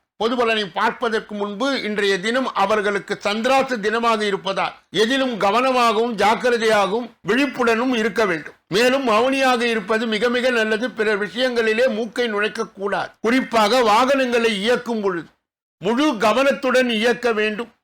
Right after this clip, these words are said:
சந்திராச தின தீட்சணையை மிதுன ராசியை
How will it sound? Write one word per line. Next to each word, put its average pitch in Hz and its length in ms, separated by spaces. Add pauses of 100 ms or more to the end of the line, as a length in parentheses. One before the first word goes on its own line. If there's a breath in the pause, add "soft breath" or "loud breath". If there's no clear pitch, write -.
(420)
சந்திராச 240 640
தின 240 160 (100)
தீட்சணையை 233 580 (300)
மிதுன 247 380
ராசியை 226 420